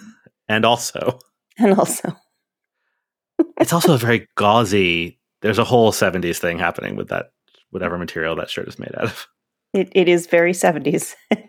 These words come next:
Speaker 1: It was
Speaker 2: this moment.
Speaker 1: distracting. <laughs>
Speaker 2: So I guess it's time to tell you that, uh, most of the backstage action this week takes place not on the backstage set, but in fact in the canteen.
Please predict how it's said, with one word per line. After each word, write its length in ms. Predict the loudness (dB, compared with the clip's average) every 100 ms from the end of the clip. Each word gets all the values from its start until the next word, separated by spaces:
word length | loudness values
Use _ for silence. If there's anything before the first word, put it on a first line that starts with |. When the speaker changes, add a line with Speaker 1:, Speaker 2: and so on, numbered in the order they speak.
| 0
Speaker 1:
It 100 | 2
was 140 | 2 0
Speaker 2:
this 120 | 2
moment. 240 | 2 2 0
Speaker 1:
distracting. 240 | -2 -2 _ _ _ _ _ -6 -2 -4 -4 -6
<laughs> 60 | -6 -12 -12 -14 -10 -10 -12 -18 -20 -20 _ _ _ 0
Speaker 2:
So 120 | 2
I 40 |
guess 180 | 4 0
it's 80 | 2
time 180 | 4 4
to 80 | 4
tell 180 | 6
you 160 | 6 6
that, 260 | 6 6 4
uh, 160 | 4
most 240 | 4 2 4
of 40 |
the 40 | 4
backstage 400 | 4 4 4 4
action 260 | 2 2
this 160 | -2 2
week 260 | 2 2 -4
takes 220 | -4 0
place 380 | 4 4 4 2
not 300 | 2 2 2
on 240 | 4 4 4
the 100 | 4
backstage 580 | 2 2 2 2 2
set, 400 | -2 2 2 2 0
but 180 | 0 2
in 140 | -2
fact 380 | 2 2 2 0 2
in 440 | 4 4 2 0 -8 _ _ _ _ 0
the 100 | 2
canteen. 800 | 4 2 4 2 2 0 -6